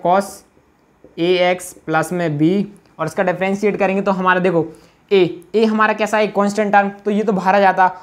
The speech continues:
x का डिफरेंशिएट करेंगे तो क्या आएगा, वन आएगा। देखो मैं यहाँ पे करके बताता हूँ, जैसे कि हमने डिफरेंशिएट किया, इसका डिफरेंशिएट करना है,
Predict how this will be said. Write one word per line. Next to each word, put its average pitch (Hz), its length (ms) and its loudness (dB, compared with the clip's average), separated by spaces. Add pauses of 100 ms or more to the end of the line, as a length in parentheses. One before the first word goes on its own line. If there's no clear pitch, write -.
(200)
x - 160 -4
का 220 80 -2
डिफरेंशिएट 208 480 -4
करेंगे 208 260 2
तो 202 80 -2
क्या 196 160 2
आएगा, 196 160 4
वन 160 300 0
आएगा। 131 280 -4 (300)
देखो 156 160 -4
मैं 160 120 -4
यहाँ 147 140 -4
पे 151 100 -8
करके 147 240 -4
बताता 123 320 -6
हूँ, 127 220 -8 (840)
जैसे 160 160 -2
कि 208 60 2
हमने 185 260 0
डिफरेंशिएट 185 540 -2
किया, 165 380 2 (460)
इसका 180 200 -2
डिफरेंशिएट 190 520 -2
करना 139 220 0
है, 135 100 -8